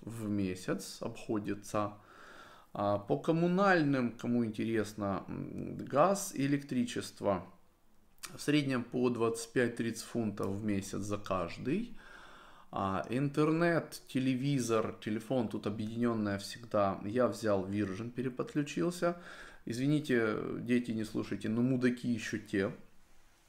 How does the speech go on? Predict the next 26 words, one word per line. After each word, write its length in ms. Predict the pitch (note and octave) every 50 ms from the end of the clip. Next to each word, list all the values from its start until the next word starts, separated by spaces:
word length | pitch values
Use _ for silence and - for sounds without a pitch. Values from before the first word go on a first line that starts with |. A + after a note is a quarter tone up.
| - - -
Буду 240 | C3+ A#2+ B2 A#2+ A#2+
еще 160 | A#2 - A2
с 80 | G2 -
ними 180 | A2+ A2 G#2+
ругаться. 580 | G#2 G2+ G2+ G2 G2 F#2 E2+ E2+ - - E3+ F3+
В 600 | G3 F#3+ F#3 D#3 C3+ A#2+ G#2+ - - - - A#2
детали 380 | A#2+ A#2 - B2 A2+ G#2+ G#2
вдаваться 380 | G2+ G2+ G#2 G#2 G2+ G2+ - A#2
не 120 | A#2 B2
буду, 260 | C#3+ E3 G3 G3+ - A#2+
ну 120 | A#2+ A#2 A#2 - - - - -
хер 100 | A#2 A2+
с 80 | -
ними. 220 | G2+ G2 G2+ F#2+ - - - - - - - - - - -
Вот, 460 | C#3 C#3+ C3 B2 A#2+ A2+ A2+ - B2
э, 20 |
в 300 | A#2+ A#2+ A#2+ A#2+ A#2+ A#2+ -
принципе, 380 | F3+ G#3 G3+ G3 - - D#3
я 120 | D#3 D3+ C#3
интернетом 500 | B2+ C3 C3 C3+ C3 A#2+ B2 B2 B2+ C3+
доволен. 340 | F3 G#3+ C4+ C#4+ C4 G#3+
Двести 360 | D#3+ D3 D3+ C#3+ D3 - - C3
мегабит, 640 | B2+ C3 C#3 C#3 D#3 F3+ G3 B3+ D4 D#4+ D#4+ - -
э, 520 | A#3 G3 F3+ F3 F3 E3+ E3 D#3+ D#3+ D3+ D3+ C#3 C3+ - C#3+ C#3+ C#3+ C#3+ C#3+ - -
все 180 | - D#3+ D3+
отлично, 600 | D3 D3 - G3 A#3+ A#3+ - - A3 E3+ D3+ C#3